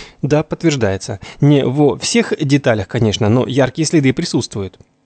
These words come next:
Хотя мы не имели возможности подробно сравнить московский и казанский Кремли,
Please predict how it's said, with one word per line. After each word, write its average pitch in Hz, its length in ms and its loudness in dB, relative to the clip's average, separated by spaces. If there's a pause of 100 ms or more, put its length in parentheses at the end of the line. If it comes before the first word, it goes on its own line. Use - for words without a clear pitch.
(140)
Хотя - 300 0
мы 127 180 4
не 135 300 4
имели 147 200 4
возможности 127 600 2
подробно 123 420 0
сравнить 123 460 0 (260)
московский 127 480 -2
и 120 100 -8
казанский 127 440 0
Кремли, 151 380 2